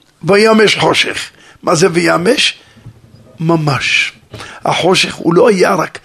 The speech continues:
חיסרון של אור. אצלנו החושך זה חיסרון של אור. אין אור, אין שמש. ולכן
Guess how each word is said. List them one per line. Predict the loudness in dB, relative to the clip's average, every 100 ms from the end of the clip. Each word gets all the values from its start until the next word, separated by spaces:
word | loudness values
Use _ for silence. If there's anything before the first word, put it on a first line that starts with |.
| -20 -12
חיסרון | -6 -4 -4 -2 -2 -2 -2
של | -6 -8 -6
אור. | -4 -4 -8 -20 -10 -6
אצלנו | -4 0 2 2 0 -4
החושך | -2 0 2 0 -4 -14 -18 -20 -20 -20 _
זה | -6 -6
חיסרון | -4 -4 -2 -2 -4 -6
של | -8 -4
אור. | -2 -2 -4 -12 _
אין | 0 0 0
אור, | 0 0 -2
אין | -2 -2
שמש. | 0 -2 -2 -4 -8 -10 _ _ -20 -20 -20 _ 0
ולכן | 0 0 -4